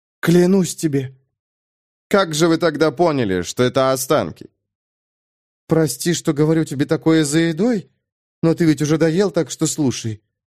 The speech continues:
Эта горстка золы смердела так же, как остальные трупы. Не горелым деревом, а сожжённой плотью, понимаешь?» «Но ведь не факт, что это были люди. Может, кто поменьше, собака или кошка?»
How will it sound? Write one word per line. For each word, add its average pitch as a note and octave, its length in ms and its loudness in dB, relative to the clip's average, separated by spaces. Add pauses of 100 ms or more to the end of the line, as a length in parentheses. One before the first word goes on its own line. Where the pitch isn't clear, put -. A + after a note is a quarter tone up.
(120)
Эта C#3 240 2
горстка D3+ 500 0
золы D#3+ 260 2
смердела D#3 640 0
так E3+ 220 -2
же, D3 140 -2
как D#3 180 0
остальные D#3 500 2
трупы. C#3 440 -2 (360)
Не E3 160 4
горелым E3+ 500 2
деревом, D3+ 420 2
а D3 80 0
сожжённой D#3+ 580 2
плотью, C3+ 440 0
понимаешь?» D#3+ 580 0 (1160)
«Но G#3+ 280 -2
ведь A3 280 -2
не G#3 180 2
факт, A3+ 420 -6
что - 200 -4
это A2+ 220 0
были B2+ 260 2
люди. A#2+ 540 -2 (420)
Может, G#2+ 320 0
кто C3 220 0
поменьше, A#2+ 760 -2
собака A2 680 -2
или F#2 140 0
кошка?» A#2 520 -4